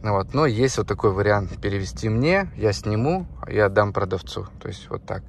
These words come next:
Если нет доверия, если в чём-то сомневаетесь,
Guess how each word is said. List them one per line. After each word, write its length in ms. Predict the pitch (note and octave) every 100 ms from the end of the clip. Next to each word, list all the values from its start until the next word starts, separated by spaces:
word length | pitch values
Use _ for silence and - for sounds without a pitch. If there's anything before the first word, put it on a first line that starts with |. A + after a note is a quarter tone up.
| - - - -
Если 420 | G#2+ F3 F#3+ C#3+
нет 280 | C#3+ D#3 B2
доверия, 520 | A#2 A#2+ A2+ G#2 G2+
если 380 | A2+ B2 - B2+
в 140 | -
чём-то 320 | - B2 C3+
сомневаетесь, 880 | - B2 A#2+ A2+ A2 G2+ F#2+ - -